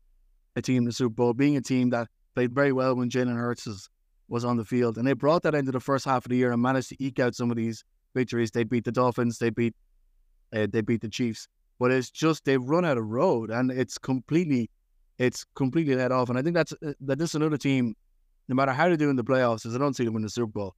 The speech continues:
no matter how they do in the playoffs, there's gonna be a lot of question marks over, uh, the coaching coordinators and just the general organization of the team, as well as question marks over whether some players that have been key to the Eagles' success in the last few years, whether they'll be staying on. Jason Kelce,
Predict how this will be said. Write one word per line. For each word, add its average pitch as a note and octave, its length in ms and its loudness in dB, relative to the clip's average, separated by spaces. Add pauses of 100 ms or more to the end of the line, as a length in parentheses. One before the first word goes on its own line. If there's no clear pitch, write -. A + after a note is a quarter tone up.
(280)
no A#2+ 60 -4
matter B2 120 0
how D3 120 4
they E3+ 60 4
do C#3+ 180 4
in B2+ 80 0
the A#2 60 -4
playoffs, A2+ 440 2
there's A#2 180 -2
gonna B2 140 2
be B2 60 4
a A#2+ 40 2
lot A#2+ 140 2
of A#2 60 -2
question A#2+ 320 -2
marks A2 280 -2
over, A2 360 -4 (640)
uh, G#2 300 -4 (100)
the A#2 60 -8
coaching B2 520 2 (1000)
coordinators B2+ 580 2
and C3 140 2
just D#3 120 2
the D3+ 60 -2
general C3 340 0
organization B2+ 600 0
of A2+ 80 -6
the A2+ 60 -10
team, B2 320 0 (320)
as B2+ 100 -4
well D#3 140 4
as C#3+ 200 -2 (100)
question B2+ 280 2
marks A#2+ 280 0
over A#2+ 460 0 (100)
whether A#2+ 220 0
some A#2+ 240 -4
players A#2+ 460 0
that A2+ 140 -4
have A2 140 -2
been A2 140 -4
key B2 340 2
to G#2+ 240 -4 (340)
the B2+ 100 0
Eagles' A#2+ 560 0 (600)
success C#3+ 500 2
in C3 80 0
the A#2+ 80 4
last A2+ 140 -2
few A2 100 -2
years, A2 240 0
whether A#2 160 0
they'll A#2 80 2
be G#2 100 -6
staying G#2+ 300 -2
on. A2 200 -2
Jason A2 340 -2
Kelce, G#2+ 380 -4